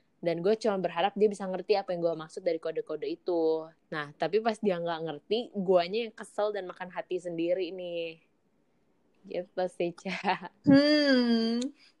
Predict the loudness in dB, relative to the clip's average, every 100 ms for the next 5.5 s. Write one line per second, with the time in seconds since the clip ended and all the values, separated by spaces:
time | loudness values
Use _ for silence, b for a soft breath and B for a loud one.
0 | B B B 0 6 8 8 6 4 4
1 | 2 -4 -4 -2 0 0 -2 0 2 4
2 | 2 2 0 -2 -2 -6 -4 -8 -10 -14
3 | -20 _ _ -20 B -8 -8 -6 0 0
4 | 0 0 2 0 -2 -14 -14 -12 -10 -8
5 | -6 -8 -12 -14 -16